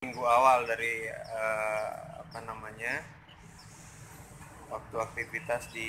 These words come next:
Singapura ini, Bray. Tuh, ada masjidnya tuh, Bray. Ada masjid juga tuh, Bray. Jangan lupa ya, eh, ikutin terus perjalanan Waris atau Beta Daeng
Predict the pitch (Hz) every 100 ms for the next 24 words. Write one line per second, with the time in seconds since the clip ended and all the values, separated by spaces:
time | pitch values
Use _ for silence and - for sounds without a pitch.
0 | 110 135 123 117 113 117 113 110 107 107
1 | - - - - - 110 113 113 113 113
2 | - - 117 107 113 110 - - - -
3 | - - - - - - - - - -
4 | 110 113 113 - 113 113 113 - 113 107
5 | 107 - - - - - - - - -
6 | - - - - - - - - - -
7 | - - - - 131 143 156 170 190 160
8 | 160 175 160 160 160 160 160 160 165 165
9 | 170 165 170 165 165 214 - 190 160 156
10 | 156 156 156 151 156 185 - - 143 151
11 | 151 147 151 147 151 165